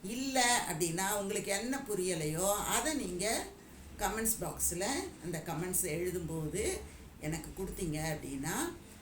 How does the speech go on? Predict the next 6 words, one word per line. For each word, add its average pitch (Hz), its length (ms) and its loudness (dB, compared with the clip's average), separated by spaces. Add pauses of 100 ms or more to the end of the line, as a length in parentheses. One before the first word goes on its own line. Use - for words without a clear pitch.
(120)
நான் 381 260 6
உங்களுக்கு 190 340 2
புரியாத 165 480 0
பகுதியை 165 560 0 (580)
புரிகிற 226 440 0
மாதிரி 185 520 -2